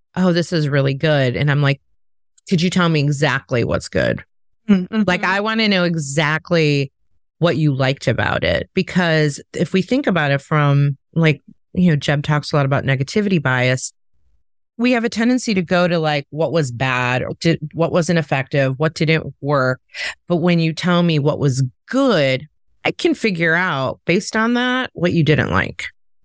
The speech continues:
Speaker 1: And so if I'm leading through it with, "These are the strengths I have,"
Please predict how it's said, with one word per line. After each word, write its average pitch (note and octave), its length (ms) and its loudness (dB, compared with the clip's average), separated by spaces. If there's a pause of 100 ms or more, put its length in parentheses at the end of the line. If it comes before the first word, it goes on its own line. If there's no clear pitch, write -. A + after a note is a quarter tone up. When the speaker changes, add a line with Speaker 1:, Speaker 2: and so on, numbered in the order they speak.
(1200)
Speaker 1:
And F3+ 180 2
so E3+ 480 0
if E3 220 -2
I'm E3+ 360 2 (200)
leading F3 680 0
through D3+ 340 -2
it C#3 280 0
with, D3 440 0 (640)
"These E3 260 -2
are E3+ 140 2
the C#3+ 140 2
strengths - 580 -2
I B2 160 0
have," B2+ 520 0